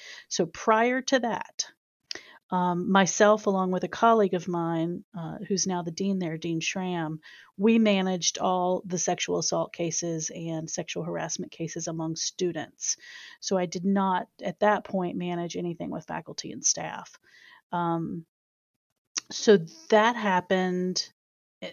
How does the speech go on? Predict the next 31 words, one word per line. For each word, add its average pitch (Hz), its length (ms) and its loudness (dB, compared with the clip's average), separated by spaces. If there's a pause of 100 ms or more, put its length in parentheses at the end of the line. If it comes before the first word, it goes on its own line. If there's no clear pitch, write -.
in 180 240 0
two 208 220 0
thousand 190 380 0
eleven. 190 460 2
This 175 200 -2
letter 214 240 4
came 185 320 -4
out, 175 320 -2
and 185 180 -2
one 220 140 4
of 254 140 0
the 202 80 -2
things 190 260 -4
the 180 100 -8
letter 175 280 -2
said 170 520 -2 (580)
is 185 180 0
that 185 180 2
every 220 320 2
institution 180 800 0
should 190 240 -2
work 185 320 -4
to 202 80 -2
have 180 320 -2
one 202 300 0
person 180 640 -4
called 175 320 -4
a 170 40 -4
Title 175 300 -2
nine 175 240 -4
coordinator. 180 800 -2